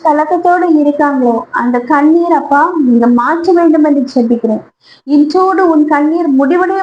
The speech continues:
போகிறதுன்னு" சொன்னீங்கப்பா. அந்த கண்ணீர், அப்பா, வடிக்க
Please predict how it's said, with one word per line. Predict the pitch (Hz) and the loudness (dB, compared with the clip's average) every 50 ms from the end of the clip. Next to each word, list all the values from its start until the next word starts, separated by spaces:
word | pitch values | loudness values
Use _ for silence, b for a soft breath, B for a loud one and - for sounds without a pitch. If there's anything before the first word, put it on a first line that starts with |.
| 381 | -2
போகிறதுன்னு" | - 330 330 330 330 339 330 330 285 330 311 302 320 320 311 | -2 -2 -2 0 0 0 0 2 2 2 2 2 2 0 0
சொன்னீங்கப்பா. | 302 285 277 269 262 262 240 - - 226 233 269 330 339 339 - - _ B B B B B B | 0 0 0 0 0 0 -2 -2 -2 -2 -2 -2 -2 -4 -8 -12 -18 _ B B B B B B
அந்த | B 247 254 262 | B -4 -4 -4
கண்ணீர், | 269 254 277 311 320 339 359 381 392 381 392 403 392 | -4 -2 -2 0 0 0 0 -2 -2 -2 0 0 0
அப்பா, | 359 339 339 330 302 294 285 285 285 - - _ - 359 254 240 | 0 0 0 0 0 0 0 -2 -6 -10 -14 _ -12 -8 -4 -2
வடிக்க | 247 247 277 285 392 381 381 381 - 415 370 | -2 -2 -2 -2 -2 -2 -2 -2 -2 -2 -2